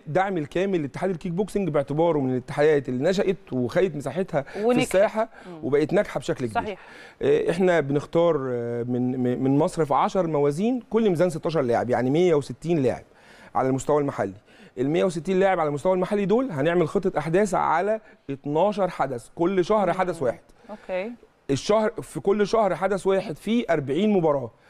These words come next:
Speaker 1: الأرب-، ال-، سوري، تلاتين مباراة فيهم أربعين لاعب. اللعيبة دول هيطلع عشر أبطال، هم دول أبطال مصر للمحترفين. اللعيبة دي اللي هنعمل بيهم في السنة التالية خطة نشاط دولية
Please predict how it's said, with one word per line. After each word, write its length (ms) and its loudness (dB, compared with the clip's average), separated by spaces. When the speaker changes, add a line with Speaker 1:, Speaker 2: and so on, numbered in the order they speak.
Speaker 1:
الأرب-، 420 0
ال-، 500 0
سوري، 180 4
تلاتين 340 2
مباراة 320 2
فيهم 220 -2
أربعين 340 0
لاعب. 220 0
اللعيبة 340 2
دول 220 2
هيطلع 420 2
عشر 260 -2
أبطال، 340 0
هم 180 0
دول 180 2
أبطال 420 0
مصر 300 -2
للمحترفين. 560 -2
اللعيبة 320 0
دي 200 -4
اللي 120 2
هنعمل 220 2
بيهم 340 0
في 80 -10
السنة 260 0
التالية 420 0
خطة 500 -2
نشاط 380 0
دولية 560 0